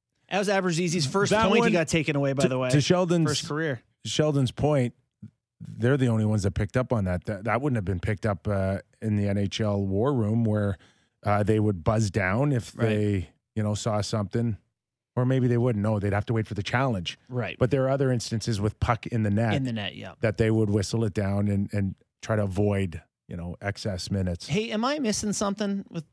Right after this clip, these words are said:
Speaker 1: Abruzzese? Am I missing, like, he's, I guess just there's always guys out of the lineup, but, like, he starts the game playing with Matthews and Marner. They're trying to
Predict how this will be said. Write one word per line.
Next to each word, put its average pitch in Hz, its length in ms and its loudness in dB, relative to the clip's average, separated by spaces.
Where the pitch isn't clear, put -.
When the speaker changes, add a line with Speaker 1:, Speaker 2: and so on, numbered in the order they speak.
Speaker 1:
Abruzzese? 160 720 -4
Am 165 140 -2
I 208 80 0
missing, 214 280 -2
like, 180 180 0
he's, 170 440 -4
I 180 80 -2
guess 190 200 0
just 175 200 -4
there's 165 240 0
always 160 280 2
guys 156 220 0
out 156 140 2
of 151 40 -2
the 143 60 -2
lineup, 151 520 0
but, 147 180 -2
like, 143 160 -2
he 139 100 -6
starts 180 380 -4
the 175 80 -4
game 151 260 0
playing 165 180 -2
with 147 140 -6
Matthews 151 480 -2
and 147 80 0
Marner. 147 340 0
They're 135 220 -4
trying 165 380 -2
to 165 140 -2